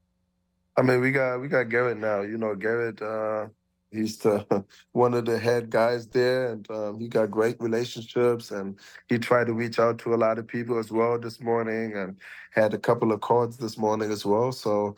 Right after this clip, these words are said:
um, I talked to him about it because I seen it on my Instagram, shared it with him. We talked about it, and, um, he said he's gonna do everything he can, you know, in his power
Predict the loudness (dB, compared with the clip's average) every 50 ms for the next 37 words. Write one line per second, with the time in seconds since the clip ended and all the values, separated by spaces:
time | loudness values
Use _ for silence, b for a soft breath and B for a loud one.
0 | B B B _ _ _ _ _ -2 0 2 2 4 2 2 0 -2 -2 -4 -4
1 | -6 -6 -6 -6 -8 -8 -12 -16 _ _ _ _ _ _ _ _ 0 0 2 4
2 | 2 2 2 2 2 2 2 4 4 2 2 2 2 2 2 2 0 0 -4 -4
3 | -6 -12 -20 _ -16 -14 -14 -6 -2 -2 0 2 0 0 0 0 0 2 2 2
4 | 2 2 2 0 0 -2 -2 -2 -4 -4 -2 0 0 0 0 -2 -4 0 0 0
5 | 2 0 -2 -2 -2 0 0 0 0 0 -2 -4 -6 -8 -2 0 0 0 0 0
6 | -4 0 2 2 2 2 0 -2 -4 -4 -6 -6 B B B B B B B _
7 | -6 -2 0 2 2 0 0 -2 -4 -4 -2 -2 -2 -2 -2 -2 -4 -4 -4 -4
8 | -6 -6 -2 0 2 2 2 2 -2 -6 -6 -2 0 2 2 2 0 0 0 0
9 | 0 0 0 -2 -4 -4 -4 -2 -2 -2 -4 -4 -2 0 2 2 2 2 0 -2
10 | -4 -4 -4 -2 -2 -2 -2 -2 -2 -4 -6 -6 -2 2 2 4 4 2 0 -2
11 | -6